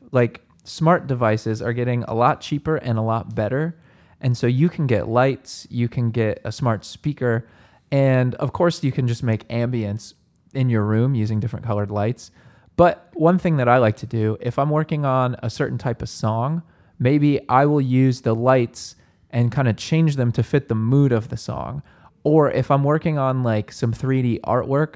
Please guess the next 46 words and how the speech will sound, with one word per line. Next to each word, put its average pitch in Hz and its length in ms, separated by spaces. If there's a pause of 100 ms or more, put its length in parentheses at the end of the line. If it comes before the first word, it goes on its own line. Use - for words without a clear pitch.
sometimes 147 420
I'll 120 120
play 120 200
music 139 600
and 127 180
change 135 300
the 135 100
lights 143 260
so 117 160
it 120 60
almost 120 280
feels 120 260
cinematic 113 640
in 120 120
the 110 120
room. 123 340 (440)
I'll 135 140
use, 151 340 (340)
just - 180
for 143 100
example, 110 440
the 107 120
Tron 127 320
soundtrack. - 640 (500)
If - 120
I'm 117 100
working 110 320
on, 107 160
like, 104 180
a 107 40
piece 113 260
of 104 120
art 104 240
that's 104 180
kind 110 280
of 95 120 (200)
futuristic, 113 720
I'll 127 140
just 123 220
play 127 200
that 107 160
soundtrack 127 560
and 110 100
have 110 200
the 107 100
lights 113 460